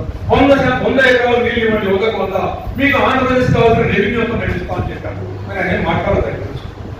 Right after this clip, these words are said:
అంత శక్తి మా దగ్గర ఉంది, అన్ని పంటలు పండే భూములు ఉన్నాయి,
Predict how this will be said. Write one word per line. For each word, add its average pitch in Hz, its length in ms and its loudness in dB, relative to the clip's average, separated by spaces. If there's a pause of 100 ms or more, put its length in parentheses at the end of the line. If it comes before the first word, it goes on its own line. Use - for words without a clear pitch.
(640)
అంత 254 140 4 (120)
శక్తి 233 260 4
మా 214 80 4
దగ్గర 214 320 4
ఉంది, 175 160 0 (320)
అన్ని 226 240 0
పంటలు 214 300 4
పండే 220 220 2
భూములు 233 360 4
ఉన్నాయి, 208 260 0